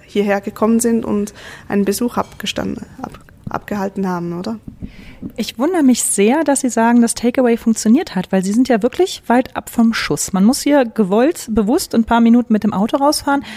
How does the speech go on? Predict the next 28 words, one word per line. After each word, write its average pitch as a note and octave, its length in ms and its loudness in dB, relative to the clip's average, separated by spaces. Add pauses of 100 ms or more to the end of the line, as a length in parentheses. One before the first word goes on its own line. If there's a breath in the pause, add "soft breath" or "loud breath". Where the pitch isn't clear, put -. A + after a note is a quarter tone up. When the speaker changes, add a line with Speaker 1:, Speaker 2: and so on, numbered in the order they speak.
(160 loud breath)
Speaker 2:
Wie B3 100 2
haben D#4+ 120 2
Sie D4+ 100 0
das C#4+ 120 0
bewerkstelligt? G#3 680 -2 (720 loud breath)
Speaker 1:
Also A#3 340 0
es, - 220 -6
es F#3+ 240 -2
war F#3 240 0
natürlich F#3 480 -6
nicht, G3 320 -6
äh, F#3 180 -4
gewinnbringend G#3 760 -4
oder F#3 220 -6
hat F3+ 160 -8
die F3+ 60 -12
Fixkosten G#3 680 -6
gedeck-, G3+ 480 -8
gedeckt. G#3 380 -6
Es G3 160 -6
war F#3+ 140 0
mehr G3+ 240 -2
eine, G3+ 160 -4
eine F3 380 -4
Marketingidee, G#3 1120 -4
dass G#3 220 -8
wir F#3+ 140 -8
im, A3+ 200 -4